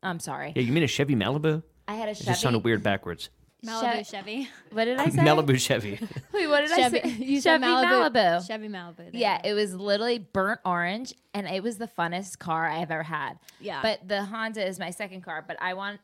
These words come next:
Speaker 1: I'm gonna be a billionaire with the Honda, I swear to God.
Speaker 3: Yeah,
Speaker 1: But I
Speaker 3: that's
Speaker 1: just
Speaker 3: how you
Speaker 1: got it
Speaker 3: keep your wealth.
Speaker 1: fixed, and it is good for another seven years, they
Speaker 3: Love
Speaker 1: said.
Speaker 3: that.
Speaker 1: So I'm so proud, and I upgraded to iPhone twelve, so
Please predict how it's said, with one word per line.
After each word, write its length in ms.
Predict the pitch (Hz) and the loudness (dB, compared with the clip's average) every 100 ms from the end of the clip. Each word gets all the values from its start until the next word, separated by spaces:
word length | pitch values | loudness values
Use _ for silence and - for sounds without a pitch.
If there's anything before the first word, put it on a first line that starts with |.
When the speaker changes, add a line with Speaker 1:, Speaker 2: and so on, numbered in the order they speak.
| - | -4
Speaker 1:
I'm 140 | 196 | -2
gonna 160 | 214 220 | -2 -4
be 140 | 208 | -2
a 40 | 170 | -2
billionaire 420 | 170 165 151 151 | -4 -6 -8 -8
with 100 | 165 | -8
the 60 | 165 | -8
Honda, 240 | 160 147 | -8 -8
I 60 | 160 | -10
swear 200 | - 143 | -10 -10
to 80 | |
God. 280 | 160 117 - - _ 285 | -6 -6 -8 -14 _ -20
Speaker 3:
Yeah, 120 | 247 | -4
Speaker 1:
But 240 | 196 185 - | -2 -2 -2
I 140 | 185 277 | -2 0
Speaker 3:
that's 20 | |
Speaker 1:
just 40 | |
Speaker 3:
how 60 | 262 | 0
you 40 | |
Speaker 1:
got 120 | 226 202 | 0 0
it 40 | |
Speaker 3:
keep 120 | 214 | -2
your 80 | 214 | -2
wealth. 320 | 202 - 151 | 0 0 -4
Speaker 1:
fixed, 240 | - - _ _ _ - | -8 -16 _ _ _ -8
and 420 | 196 185 180 180 - 190 | -4 -4 -4 -8 -8 -6
it 100 | 185 | -6
is 180 | 185 - | -6 -6
good 180 | 185 | -6
for 80 | 175 | -6
another 260 | 180 165 160 | -10 -10 -8
seven 240 | 160 156 | -10 -10
years, 220 | 156 147 | -12 -12
they 100 | 139 | -12
Speaker 3:
Love 160 | 156 196 | -6 -6
Speaker 1:
said. 100 | 147 | -4
Speaker 3:
that. 200 | 147 - | -8 -8
Speaker 1:
So 100 | 180 | -8
I'm 160 | 165 170 | -8 -6
so 220 | 185 185 | -4 -4
proud, 360 | 208 170 160 156 | -4 -4 -4 -4
and 260 | 170 170 - | -8 -10 -8
I 100 | 160 | -8
upgraded 440 | 165 - 185 190 | -8 -8 -8 -8
to 60 | 196 | -10
iPhone 320 | 170 185 180 | -10 -8 -10
twelve, 280 | 180 147 156 | -8 -8 -8
so 320 | - 165 156 | -8 -8 -8